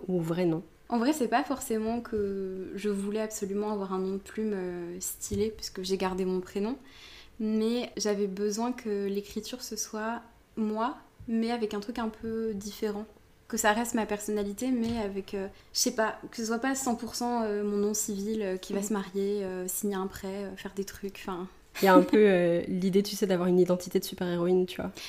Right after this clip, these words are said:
Speaker 2: Un peu, ouais. D'ailleurs, euh, j'ai choisi un nom de plume qui reprend, euh, la même lettre, comme Peter Parker,
Speaker 1: Mm.
Speaker 2: Bruce Banner, tout ça. Donc,
Speaker 1: Oh,
Speaker 2: euh,
Speaker 1: grave.
Speaker 2: carrément, hein.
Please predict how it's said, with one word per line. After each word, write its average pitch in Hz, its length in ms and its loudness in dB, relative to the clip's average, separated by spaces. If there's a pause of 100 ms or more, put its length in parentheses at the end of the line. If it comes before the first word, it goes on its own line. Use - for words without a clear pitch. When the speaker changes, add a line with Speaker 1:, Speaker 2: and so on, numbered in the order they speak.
(140)
Speaker 2:
Un 240 80 2
peu, 339 180 2
ouais. 285 160 2 (200)
D'ailleurs, 226 360 2
euh, 208 160 2
j'ai 202 120 0
choisi 214 400 0
un 185 520 -2 (320)
nom 214 280 0
de 214 40 2
plume 247 360 -2
qui 202 160 -4
reprend, 202 520 -4
euh, 185 180 -6 (280)
la 202 100 0
même 190 200 0
lettre, 196 240 -4 (180)
comme 196 160 0
Peter 196 200 -4 (100)
Parker, 190 440 -4
Speaker 1:
Mm. 214 140 4
Speaker 2:
Bruce 196 220 -2
Banner, 190 240 0 (100)
tout - 80 -14
ça. 214 180 -6
Donc, 202 120 -2
Speaker 1:
Oh, 208 160 2
Speaker 2:
euh, 196 40 -2
Speaker 1:
grave. 220 180 -4 (220)
Speaker 2:
carrément, 247 460 2
hein. - 80 -10